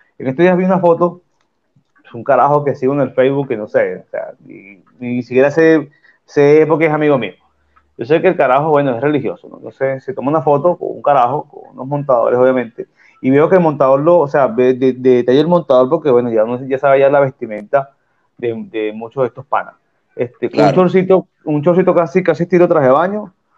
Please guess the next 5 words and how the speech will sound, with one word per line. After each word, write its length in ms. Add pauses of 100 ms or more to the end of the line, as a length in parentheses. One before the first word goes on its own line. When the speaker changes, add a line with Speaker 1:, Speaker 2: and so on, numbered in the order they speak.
(140)
Speaker 1:
una 540
guardacamisa 800
o, 140
este, 720
franelilla 1080